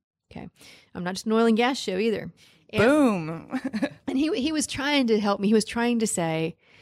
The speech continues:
Speaker 1: "You know, you just need to know that money's moving around to actually effectuate goals that are serious now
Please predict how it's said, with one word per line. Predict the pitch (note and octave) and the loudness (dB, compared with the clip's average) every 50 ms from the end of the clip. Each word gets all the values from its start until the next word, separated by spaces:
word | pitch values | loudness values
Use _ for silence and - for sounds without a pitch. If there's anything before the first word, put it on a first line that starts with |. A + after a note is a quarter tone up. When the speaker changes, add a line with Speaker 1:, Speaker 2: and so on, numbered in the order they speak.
| - - - _ _ | -20 -20 -20 _ _
Speaker 1:
"You | - - F3+ | -6 -4 -2
know, | F#3+ G3+ G#3 G#3 G3+ G3+ G3 F#3 F3 F3 F3+ - _ _ _ _ _ _ _ _ _ | 0 2 2 2 2 2 0 0 -2 -4 -6 -8 _ _ _ _ _ _ _ _ _
you | - - F3+ F#3+ G#3+ A3+ | -8 -4 -2 -2 0 -2
just | A#3+ A#3 - | -2 -4 -2
need | B3 A#3+ A3 | -2 0 0
to | A3+ G#3+ | 2 2
know | G#3 G3+ G3 G3 F#3+ F#3+ F#3+ F#3+ F#3+ G3 - _ _ - | 0 0 0 0 0 -2 -2 -4 -4 -6 -10 _ _ -6
that | F#3 F#3+ E3+ D#3+ - | -2 -2 -2 -2 -2
money's | F3+ F#3 F#3+ G#3 A3 A3 A3 | -2 0 2 4 4 4 4
moving | A3 A3 G#3+ G#3+ G3+ | 4 2 4 2 2
around | G3 F#3+ F#3 F3+ F3+ F#3 F3+ F3+ F3+ F3+ F#3+ _ _ _ _ | 0 0 0 0 0 0 0 -2 -2 -4 -8 _ _ _ _
to | - - | -4 -2
actually | G3 F#3 - - G3+ F#3 | 0 0 0 0 -2 -2
effectuate | F3 - G3 F#3+ - - G#3 F#3+ F#3+ F#3 | 0 0 -2 -2 -2 -2 -2 -2 0 0
goals | - F#3 F3+ F3 F3+ F3+ F3+ F#3 G3+ - - - - - | 2 2 4 4 4 2 2 0 -2 -4 -8 -12 -8 -4
that | F#3+ F#3+ F3+ | -2 -2 0
are | F3+ F3+ F3 | 0 -2 -2
serious | F3+ - - C#4 D4 C4 A#3 F#3 - - | -2 -2 -2 0 2 2 2 0 0 -2
now | E3+ D3+ - - - | -6 -6 -8 -10 -16